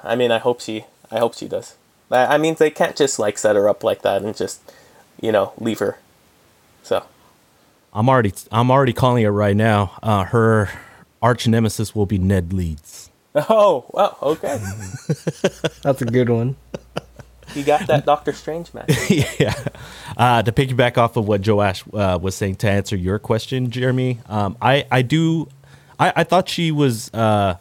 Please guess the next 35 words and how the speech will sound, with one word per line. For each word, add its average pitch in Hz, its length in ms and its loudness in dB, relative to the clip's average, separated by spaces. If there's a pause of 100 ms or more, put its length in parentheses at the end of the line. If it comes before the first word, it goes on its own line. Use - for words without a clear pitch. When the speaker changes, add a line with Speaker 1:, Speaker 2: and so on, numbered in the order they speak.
(100)
Speaker 2:
charismatic. 123 720 0 (460)
Obviously, 131 360 2
she's 117 300 0
really 147 340 2
young. 110 320 2
She's 123 420 -6 (280)
a, 117 80 2
a, 107 420 0
a, 98 240 2
just - 280 -8 (600)
a 104 100 0
young 113 320 2
actress 113 500 -2 (100)
already, 92 580 2 (360)
uh, 101 220 2
and 110 140 2
she's 117 220 2
got 135 200 4
natural 117 340 2
charisma, 98 760 0
and 98 460 0
I, 95 220 -2
I 98 80 -2
feel 120 180 0
like 113 320 2 (1300)
she 131 160 0
was 127 200 4
a 117 60 4
good 117 340 2
casting 143 560 0
choice 143 560 -2
because 107 360 2
she - 160 -2
was 101 180 0
likable, 117 600 0